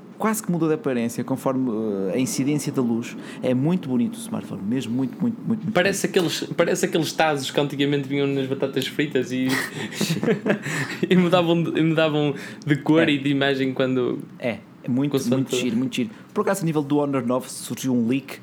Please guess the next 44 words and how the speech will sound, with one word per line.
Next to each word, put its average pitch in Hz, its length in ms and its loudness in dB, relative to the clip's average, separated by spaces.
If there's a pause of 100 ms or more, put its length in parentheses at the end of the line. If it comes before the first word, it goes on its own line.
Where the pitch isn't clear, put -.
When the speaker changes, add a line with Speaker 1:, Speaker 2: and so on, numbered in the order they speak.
Speaker 1:
eh, 113 520 0
sobre 113 320 -2
a 113 120 -2
pro-, - 260 -6
a 117 60 0
sua 123 220 0
próxima 120 420 -2
cor, 117 300 -2 (340)
que - 80 -4
era 151 100 2
assim 160 240 0
um 160 240 0
verde 143 460 -2
menta 139 520 -2
que 156 160 -4
eu 160 60 2
nunca 156 320 -2
perce-, - 240 -6
não 160 80 2
percebi. 143 340 -2
Espero 120 320 -2
que - 80 -8
seja 143 220 -4
fake 110 380 -4
aquele, 107 340 -2
aquele 110 300 -4
leak. - 260 -10 (260)
Mas 233 80 -4
vamos 190 200 0
lá 127 80 0
ver. - 160 -6 (420)
De 214 80 2
resto, 147 400 0
a 139 40 0
nível 170 260 2
de, 160 300 2
de 147 160 -2
motosnaps, 160 760 0
eu 147 100 2
gostaria 151 380 -2
de 156 60 -6
ter 147 160 0
o - 20 -2
gamepad 131 520 0